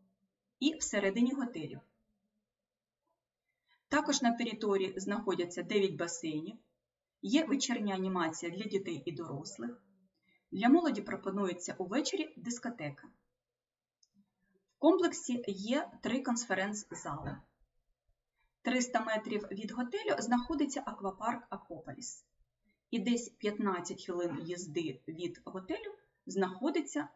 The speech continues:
тематичний парк Порт Авентура і Феррарі Ленд.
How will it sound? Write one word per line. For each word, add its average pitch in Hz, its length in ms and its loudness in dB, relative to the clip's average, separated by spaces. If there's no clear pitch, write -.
тематичний 202 640 0
парк - 380 -6
Порт - 280 -4
Авентура 185 560 -6
і 196 80 -6
Феррарі 175 480 -6
Ленд. - 320 -10